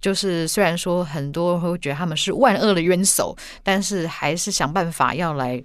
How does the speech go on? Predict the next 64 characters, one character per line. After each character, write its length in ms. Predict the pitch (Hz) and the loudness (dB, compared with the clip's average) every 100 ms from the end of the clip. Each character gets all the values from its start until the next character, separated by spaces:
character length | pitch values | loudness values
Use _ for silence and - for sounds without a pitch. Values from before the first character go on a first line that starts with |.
| - - | -14 -10
呃， 160 | 135 127 | -8 -4
做 180 | 185 | -2
循 300 | 170 - 151 | -2 -4 -6
环 180 | 160 160 151 | -4 -4 0
包 200 | 147 151 | -2 0
装 240 | 151 135 | -4 -4
这 120 | 135 | -4
件 200 | 135 135 | -4 -4
事， 200 | 131 135 | -4 -4
我， 120 | - 151 - - | -6 -10 -10 -4
我 140 | 185 | -2
自 100 | 180 | 0
己 100 | 202 | -2
觉 120 | 165 | -2
得 60 | 147 | 0
是 180 | - 190 | 0 0
相 220 | 160 165 | -2 -2
当 160 | 151 | -4
不 120 | 165 165 | -2 -2
容 200 | 104 127 | -2 -4
易 120 | 131 | -6
的 140 | 82 | -6
啦。 220 | 76 - - - - - | -6 -6 -10 -20 -20 -10
对， 200 | 76 - - - - - | -10 -10 -16 -18 -18 -10
那 160 | - 320 | 0 0
接 140 | 330 | 2
下 100 | 320 | 0
来 100 | 294 | 2
其 120 | 208 196 | 2 0
实 100 | 190 | 0
就 140 | 285 | 0
很 180 | 226 202 | 0 0
想 160 | 202 | -2
要 80 | 147 | -2
来 180 | 175 156 - | -2 -2 -2
跟 320 | 170 170 175 | -2 0 -2
Sam 300 | - 269 180 | 0 0 0
来 200 | 139 143 | -2 -4
聊 200 | 147 147 | -2 -2
聊 180 | 151 135 | -2 -6
看 300 | - 190 147 | -4 -4 -4
说， 420 | - 143 139 139 - - - - - | -4 -4 -4 -6 -12 -20 -20 -12 -2
这 120 | 262 | 0
个 340 | 202 165 - - - - | 2 0 -2 -10 -8 -2
E 180 | 277 | 2
S 260 | 254 262 196 | 4 4 2
G 220 | 175 214 | 0 0
这 200 | 202 226 | 2 0
件 200 | 180 196 | 2 0
事 200 | 180 - | 0 -2
情 240 | - - - | -2 -4 -4
哦， 240 | - - - - | -6 -8 -12 -10
如 120 | 220 262 | 2 4
果 100 | 214 | 4
说 160 | 233 | 2
要 160 | 254 240 | 2 2
体 240 | - 156 | -2 -6
现 320 | 139 - 196 | -4 0 0
到 300 | 180 196 165 - | 4 4 4 2
企 440 | - - 269 196 | 0 0 0 0
业 160 | 202 190 | 2 0
它 220 | - 185 | 0 -4
真 300 | 202 185 185 | 0 0 0
的 200 | 165 131 | -2 -4